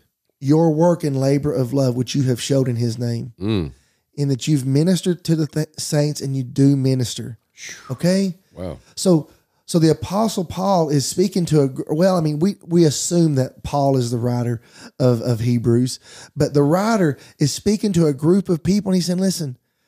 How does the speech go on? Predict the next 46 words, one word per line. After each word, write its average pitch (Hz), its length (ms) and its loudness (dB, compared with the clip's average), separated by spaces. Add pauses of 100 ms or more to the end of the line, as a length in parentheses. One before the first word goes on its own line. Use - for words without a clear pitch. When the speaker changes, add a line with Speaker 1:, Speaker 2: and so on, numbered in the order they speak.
(260)
Speaker 1:
God 185 300 -4
sees 190 320 -4
what - 180 -4
you're 147 80 -4
doing. 143 440 0 (200)
Speaker 2:
Hmm. 95 280 -6 (220)
Speaker 1:
Be 185 220 2
not 202 300 -2
weary 185 360 2
in 139 140 0
well-doing. 165 560 2
You'll 139 220 0
reap 170 260 0
in 165 80 0
due 143 140 2
season 165 440 -2
if 147 320 -2
you 135 120 -4
faint 156 420 -2
not." 156 500 -2
Speaker 2:
Yes. 78 540 -12 (460)
Speaker 1:
But 165 60 0
he 170 40 2
said, 160 240 -2
"God 196 300 0
sees 208 340 0
what 190 160 0
you're 160 80 -2
doing. 196 220 0
You're 175 120 4
ministering 202 760 -2
to 185 160 0
the 170 120 -2
saints, 185 480 -2
and 170 120 0
you're 156 100 0
doing 196 380 0
a 196 40 -2
good 202 300 0
thing." 196 460 -2 (840)
And 175 80 2
look 202 100 2
what 202 140 0
this, 160 340 0
he 160 120 0
said, 156 140 0